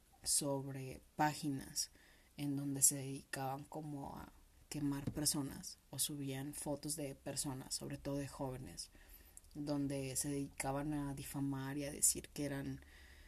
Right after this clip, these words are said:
infinidad de cosas. Y yo solamente me preguntaba algo. ¿Qué haces tú consumiendo ese contenido? ¿Qué haces tú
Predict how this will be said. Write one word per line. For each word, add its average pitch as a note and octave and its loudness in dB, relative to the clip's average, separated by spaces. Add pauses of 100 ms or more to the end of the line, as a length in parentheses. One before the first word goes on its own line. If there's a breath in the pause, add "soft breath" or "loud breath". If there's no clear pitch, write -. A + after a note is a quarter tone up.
(140 loud breath)
infinidad F#3+ 8
de G3 4
cosas. - 2 (480)
Y F3+ 6
yo F#3+ 10
solamente G#3 8
me G#3 6
preguntaba D#3 2
algo. - -8 (920 soft breath)
¿Qué F#3+ 8
haces F3+ 10
tú A3 0
consumiendo F3 2
ese D#3 4
contenido? C#3+ -4 (960 loud breath)
¿Qué F#3 8
haces E3 8
tú B3 2